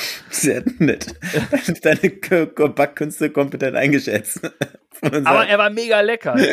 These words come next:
Speaker 2: Ich würd dir sogar ein Stück schicken, aber du bist zu weit weg.
Speaker 1: Ah,
Speaker 2: Also,
Speaker 1: schade.
Speaker 2: Pech gehabt. Da muss ich ihn
Speaker 1: Ja.
Speaker 2: alleine essen.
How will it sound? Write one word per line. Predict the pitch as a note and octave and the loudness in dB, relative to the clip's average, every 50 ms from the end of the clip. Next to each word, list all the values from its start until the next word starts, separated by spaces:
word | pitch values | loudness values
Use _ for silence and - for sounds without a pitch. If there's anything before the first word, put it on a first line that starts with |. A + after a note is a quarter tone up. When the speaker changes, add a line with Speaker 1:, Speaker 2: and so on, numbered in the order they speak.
| - - - | 0 -4 -8
Speaker 2:
Ich | D3+ B2+ - - C3+ | -10 -10 -12 -8 -2
würd | D#3+ B3 D#4 - - | 2 2 2 2 0
dir | D4+ C4+ | -2 -2
sogar | A#3 B3+ A#3 A#3 A3 E3+ | -2 0 2 2 2 2
ein | F#3+ G3+ F#3+ | 0 -4 -6
Stück | - - F3+ E3+ - | -6 -8 -8 -8 -6
schicken, | - G3 F#3+ - F3 E3+ | -4 -4 -4 -4 -2 0
aber | D#3 D#3 C#3+ | 2 2 0
du | C#3+ | 0
bist | C#3+ C3+ - - | -2 -8 -8 -4
zu | D3 C3 | -2 0
weit | C3+ - D#3 | 0 0 0
weg. | - A2 - _ _ _ - - - - _ _ _ _ _ | -4 -10 -10 _ _ _ -20 -20 -20 -20 _ _ _ _ _
Speaker 1:
Ah, | - - - G2+ - | -8 -8 -6 -6 -6
Speaker 2:
Also, | - B2+ A#2+ A2+ | -6 -6 -6 -8
Speaker 1:
schade. | - - - - - | -10 -10 -10 -6 -4
Speaker 2:
Pech | G#3 F#3 - - | -2 -2 -2 -2
gehabt. | - B2+ - A2+ A2 _ _ _ _ _ _ _ - | -2 -2 -2 -2 -8 _ _ _ _ _ _ _ -10
Da | C3 B2+ | -10 -8
muss | B2+ A#2+ C3 | -8 -10 -8
ich | A#2+ - | -6 -4
ihn | - | -2
Speaker 1:
Ja. | A#2 | -2
Speaker 2:
alleine | - - A#2 A2+ A2+ A#2 A#2 A2 - | 0 -2 -2 -2 -4 -4 -6 -8 -10
essen. | A2+ - - A2 | -12 -14 -16 -20